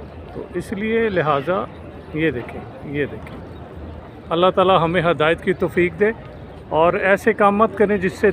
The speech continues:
दीन में कोई नई ऐसी चीज़ है जिससे हम बिला वजह उसको अपने पे लागू कर रहे हैं।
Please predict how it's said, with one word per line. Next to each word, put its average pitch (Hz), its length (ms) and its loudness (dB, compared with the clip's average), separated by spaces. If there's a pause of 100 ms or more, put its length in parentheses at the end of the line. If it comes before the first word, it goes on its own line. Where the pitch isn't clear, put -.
दीन 180 300 2 (120)
में 196 180 0
कोई 185 200 2 (1600)
नई 220 460 6
ऐसी 185 320 2
चीज़ 170 320 -2
है 190 140 6
जिससे 170 320 2
हम 170 180 2
बिला 170 260 4
वजह 160 240 2
उसको 170 300 0
अपने 160 320 2
पे 175 200 0 (600)
लागू 151 380 2
कर 127 160 -2
रहे 120 180 -10
हैं। 110 180 -14